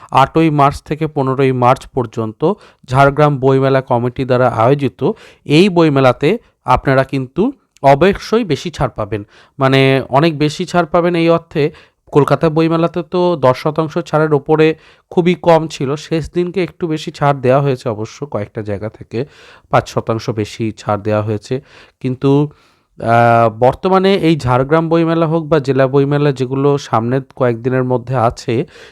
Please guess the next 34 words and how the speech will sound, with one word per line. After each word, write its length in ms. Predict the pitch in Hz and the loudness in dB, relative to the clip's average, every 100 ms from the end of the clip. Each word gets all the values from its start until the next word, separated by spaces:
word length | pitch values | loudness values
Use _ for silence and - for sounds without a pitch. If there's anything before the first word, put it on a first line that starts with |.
| - | -10
সেখানে 340 | - 156 165 | -4 0 0
কিন্তু 260 | 165 180 226 | 0 -2 -4
কুড়ি 260 | - 143 135 | -4 -4 -2
থেকে 220 | 143 151 | -4 -6
পঁচিশ 360 | - 120 123 | -8 -10 -10
শতাংশ 340 | - - 123 117 139 | -10 -6 -6 -4 -6
ছাড় 200 | - 147 | -2 0
অনায়াসেই 460 | 113 101 104 - 117 | 0 -2 -6 -4 -4
পাবেন। 380 | - 110 104 95 - - - _ | -2 -2 0 -4 -8 -20 -20 _
তো 120 | 165 | 0
যারা 300 | 156 185 196 | 4 4 6
এই 200 | 180 160 | 4 4
অঞ্চলের 420 | 160 160 175 175 | 2 0 0 0
কাছাকাছিতে 600 | 170 131 - 151 151 151 | 0 -4 -6 -10 -8 -4
রয়েছেন, 600 | 131 117 143 147 107 113 | -2 0 0 -2 -10 -8
অবশ্যই 560 | 175 101 110 - 131 127 - - _ - | -8 -6 -8 -6 -4 -4 -8 -20 _ -4
যেতে 220 | 120 143 | -2 0
পারেন, 240 | 139 147 151 | 0 0 0
কিছু 320 | 151 123 - | -6 -12 -10
বই 220 | 107 107 107 | -6 -4 -4
কেনাকাটা 400 | 113 123 147 151 | -4 -4 -4 -2
করতে 280 | 160 151 156 | -2 -2 0
পারেন, 240 | 160 170 165 - _ - | 2 0 -2 -20 _ 2
কারণ 200 | 165 165 147 | 2 4 2
নতুন 340 | 160 202 214 202 | 0 -2 -2 0
বই 280 | 160 180 185 | 0 0 0
সবই 340 | - 165 190 | 0 0 0
পেয়ে 220 | 151 117 | 0 -2
যাবেন 300 | 107 104 107 | -2 -4 -6
এবার। 220 | 101 98 95 _ _ _ - | -6 -6 -8 _ _ _ -2
আর 260 | 117 127 123 | 4 4 4
আরেকটা 400 | 110 147 - 190 | 2 -2 -4 -12
সুবিধা 380 | - 165 160 | -8 -6 -4
হচ্ছে 400 | 147 143 - 156 | -4 -6 -4 -4